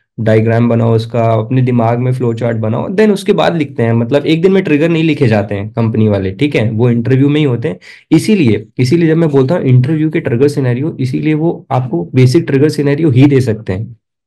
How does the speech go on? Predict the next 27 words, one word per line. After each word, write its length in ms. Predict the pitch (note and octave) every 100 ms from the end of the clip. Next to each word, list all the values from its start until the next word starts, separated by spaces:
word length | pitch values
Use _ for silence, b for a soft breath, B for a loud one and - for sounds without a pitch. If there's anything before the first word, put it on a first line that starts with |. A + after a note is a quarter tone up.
| -
because 260 | B2 D3 D#3+
उनको 200 | D#3+ E3+
खुद 300 | - D3 D3
पता 180 | B2+ A#2+
है 100 | A#2+
कि 120 | B2+
बहुत 260 | C3 A#2 B2+
कॉम्प्लेक्स 460 | B2+ A#2 C3 C#3
ट्रिगर 220 | - B2 B2+
सिनेरियो 440 | B2+ A2 A2 A#2
के 160 | A#2+ A2
लिए 200 | B2+ F#3
टाइम 360 | F#3 A2+ D3
चाहिए 240 | E3 C3+ A2+
होता 220 | G#2 F#2+
है। 140 | G2 b b b b _
इसीलिए 420 | C3 E3 E3+ F#3
इंटरव्यूज 540 | F#3 D3+ D3 D#3+ D#3 D#3
में 80 | D#3+
mostly 380 | C#3 C3 D3
रोल 200 | C3 B2+
अप 100 | C3
समरी 360 | B2+ C3 B2+ C3
ट्रिगर 260 | B2 B2 B2
पूछा 320 | B2 A#2+ B2+
जाता 320 | A#2 A#2 A#2
है 320 | A#2 A2+ A2+